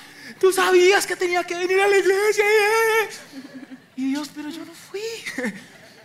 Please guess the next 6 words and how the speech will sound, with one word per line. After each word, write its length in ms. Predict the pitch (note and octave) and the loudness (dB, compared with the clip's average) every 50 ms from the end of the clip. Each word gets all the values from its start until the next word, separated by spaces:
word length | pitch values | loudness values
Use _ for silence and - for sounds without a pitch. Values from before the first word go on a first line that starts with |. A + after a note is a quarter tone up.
| - _ _ _ - | -20 _ _ _ -18
Porque 320 | A#3+ - - - C4 B3+ | -18 -14 -10 -8 -8 -6
Dios 540 | A#3+ A#3 A#3 C4+ C#4 C#4 D4+ D#4 C#4+ - - - | -4 -4 -4 -2 -2 -2 -2 -4 -6 -10 -14 -14
es 280 | B3+ C4 A#3+ G#3+ G3 G#3 | -14 -12 -12 -12 -14 -8
bueno, 500 | C4 C#4+ C#4+ D4 D4+ D4 B3 G#3+ G#3+ - - - | -6 -6 -6 -4 -4 -6 -6 -6 -8 -12 -12 -8
es 300 | C#4 D4 D#4 D#4+ D4+ D4+ | -6 -4 -4 -4 -6 -6
bondadoso. 800 | E4 E4 D#4+ C#4+ C#4 B3 C4 C4+ C#4 D4+ C#4+ - C#4 A#3+ F3+ | -8 -8 -2 0 0 0 2 0 -2 -2 -4 -6 -8 -10 -12